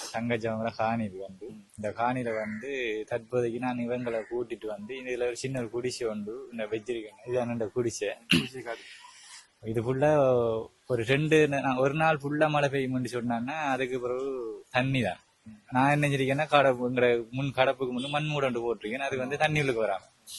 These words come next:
Speaker 1: அப்ப நைட்ல தண்ணி கூடி தண்ணி சொன்னான்னா கீழால தண்ணி அப்படி மேலங்களுக்கு குளிர் கூடாது. அப்ப அதுக்கான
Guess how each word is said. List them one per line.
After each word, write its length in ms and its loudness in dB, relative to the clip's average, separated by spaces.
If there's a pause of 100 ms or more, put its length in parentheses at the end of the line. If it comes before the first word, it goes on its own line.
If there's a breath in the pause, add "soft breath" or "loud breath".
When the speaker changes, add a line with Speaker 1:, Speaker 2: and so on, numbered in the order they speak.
(200 loud breath)
Speaker 1:
அப்ப 160 -2
நைட்ல 460 6
தண்ணி 260 2
கூடி 200 0
தண்ணி 180 2
சொன்னான்னா 380 -2
கீழால 680 6
தண்ணி 300 2
அப்படி 220 2
மேலங்களுக்கு 520 0
குளிர் 380 6
கூடாது. 400 2 (920 loud breath)
அப்ப 420 4
அதுக்கான 340 2